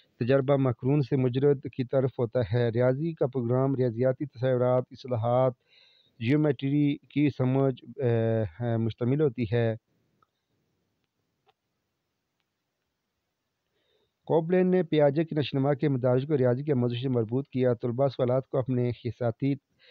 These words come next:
तसरात के साथ मशरूत करते हैं। मसलन सेट में ज़्यादा अशिया हैं या कम, या सेट में अशिया एक जैसी हैं या मुख्तलिफ। मकरूनी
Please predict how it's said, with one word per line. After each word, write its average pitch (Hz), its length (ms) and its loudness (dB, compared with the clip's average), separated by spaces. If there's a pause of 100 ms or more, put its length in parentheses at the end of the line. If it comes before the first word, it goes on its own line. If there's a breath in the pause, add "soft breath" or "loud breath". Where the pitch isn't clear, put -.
(440 soft breath)
तसरात 123 360 0
के 160 80 -2
साथ 139 180 -2
मशरूत 127 360 -2
करते 123 280 -2
हैं। 117 120 0
मसलन 127 240 -4
सेट 127 300 -4
में 131 220 0
ज़्यादा 120 300 -2
अशिया 127 280 -2
हैं 123 160 -2
या 120 120 0
कम, 123 360 -2 (500 soft breath)
या 131 80 2
सेट 143 300 0
में 151 80 2
अशिया 139 260 0
एक 135 100 -2
जैसी 139 320 -4
हैं 131 160 -2
या 131 80 0
मुख्तलिफ। 120 500 -4
मकरूनी 135 540 -2